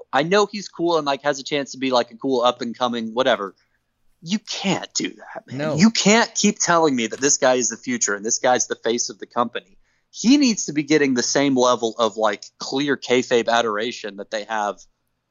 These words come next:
Speaker 1: for Britt Baker and
Speaker 2: Yes.
Speaker 1: Hangman Page.
Speaker 2: Yes.
Speaker 1: And he's just not.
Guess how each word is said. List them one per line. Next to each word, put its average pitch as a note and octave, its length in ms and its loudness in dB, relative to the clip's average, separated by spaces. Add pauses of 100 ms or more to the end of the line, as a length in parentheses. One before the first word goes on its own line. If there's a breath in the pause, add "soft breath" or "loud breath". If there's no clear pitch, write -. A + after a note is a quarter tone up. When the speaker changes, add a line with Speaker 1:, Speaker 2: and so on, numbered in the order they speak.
(120)
Speaker 1:
for B2+ 140 -2
Britt B2+ 300 -2
Baker A#2+ 320 -2
and G#2 80 -2
Speaker 2:
Yes. A2+ 260 -2
Speaker 1:
Hangman F#2+ 220 -6
Page. - 420 -4
Speaker 2:
Yes. B2+ 420 -6
Speaker 1:
And A2+ 120 -8
he's C3 220 -2
just E3+ 340 2
not. A2 440 -2